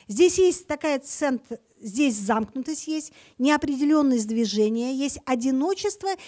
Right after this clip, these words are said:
и есть трансформация, когда тело,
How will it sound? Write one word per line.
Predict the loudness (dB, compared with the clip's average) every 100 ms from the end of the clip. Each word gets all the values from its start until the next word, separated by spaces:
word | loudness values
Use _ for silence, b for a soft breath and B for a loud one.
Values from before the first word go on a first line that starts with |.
| B
и | 0
есть | 4 4 2
трансформация, | -2 0 0 0 0 0 0 0 0 -2 -8 -10
когда | -10 -4 -4
тело, | -6 -4 2 4 4